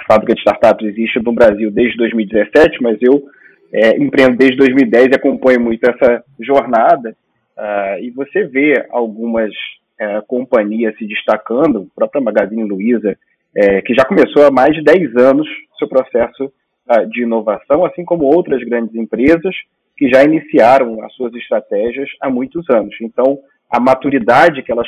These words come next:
foram levadas, eh, até os tempos de hoje fizeram que elas ficassem muito mais prontas pra construírem os seus corporate venture capitals e começarem a fazer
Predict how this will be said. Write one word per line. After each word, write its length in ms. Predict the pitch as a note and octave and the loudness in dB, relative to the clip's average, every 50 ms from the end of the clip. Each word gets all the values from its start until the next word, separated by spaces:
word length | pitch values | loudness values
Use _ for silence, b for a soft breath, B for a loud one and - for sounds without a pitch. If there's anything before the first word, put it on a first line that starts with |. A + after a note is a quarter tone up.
| - | -6
foram 220 | - B2 A#2+ A#2+ A#2 | -10 -8 -6 -6 -4
levadas, 580 | A2+ A2+ A2 G2 G2+ G2+ G2+ G2 F#2 F#2+ F#2 F#2+ - - - _ _ _ _ _ _ _ - | -4 -4 -4 -4 -4 -4 -4 -4 -8 -10 -16 -20 -20 -20 -20 _ _ _ _ _ _ _ -6
eh, 240 | G#2 G2+ G2+ G2 F#2 | -4 -4 -4 -4 -2
até 300 | - A#2 A2 - A#2+ A2+ | -4 -4 -4 -2 -4 -4
os 120 | A2 G#2+ - | -4 -4 -6
tempos 280 | - A2+ A2 - A2+ G#2+ | -8 -8 -8 -8 -10 -8
de 100 | G#2 G#2+ | -4 -2
hoje 360 | G#2+ A2 C#3 D#3 D3 A#2+ - - | 0 2 2 2 2 0 -4 -6
fizeram 440 | - D3+ G#2+ A#2 A2+ B2+ D3 D#3 | -6 -2 0 2 2 2 2 0
que 120 | D#3 - - | -4 -4 -2
elas 200 | D#3 D#3 D3+ - | -2 -2 -2 -4
ficassem 480 | - D#3+ - - A2+ A#2 B2 - C3+ | -8 -10 -2 0 0 0 0 -4 -8
muito 300 | B2 A#2 B2+ - - D3+ | -8 -8 -8 -8 -6 -2
mais 260 | D3 D3+ D#3 D3+ D#3 D#3 | -2 0 0 -2 -4 -6
prontas 420 | - B2 A#2+ B2 B2 - D#3 D#3 D3+ - _ _ _ _ _ _ _ _ _ | -6 -4 -4 -4 -6 -6 -10 -12 -12 -12 _ _ _ _ _ _ _ _ _
pra 160 | - C3+ C3+ | 2 2 2
construírem 460 | C3+ - E3+ E3 - - D3 D3+ - D#3+ | 4 2 0 0 0 0 0 0 0 -2
os 100 | A#2 - | -6 -6
seus 160 | A#2+ A#2+ - | -8 -10 -8
corporate 340 | - - A#2 A2+ - A2+ G2 | -4 -4 -4 -4 -4 -6 -10
venture 340 | G#2+ A2 A2 - - A2 - | -8 -8 -8 -6 -8 -8 -4
capitals 480 | - G#2+ G2+ A2 - - B2 B2 B2 | 0 0 0 0 0 -2 -4 -2 -2
e 60 | B2 B2 | -4 -6
começarem 500 | - C3+ B2+ B2 - - A#2+ A2+ B2 B2+ | -4 -4 -4 -4 -2 0 0 2 2 2
a 60 | B2 | 0
fazer 440 | - B2 A2+ A2+ A2+ A2+ B2 B2 | 0 -2 -2 -2 -2 -2 -2 -2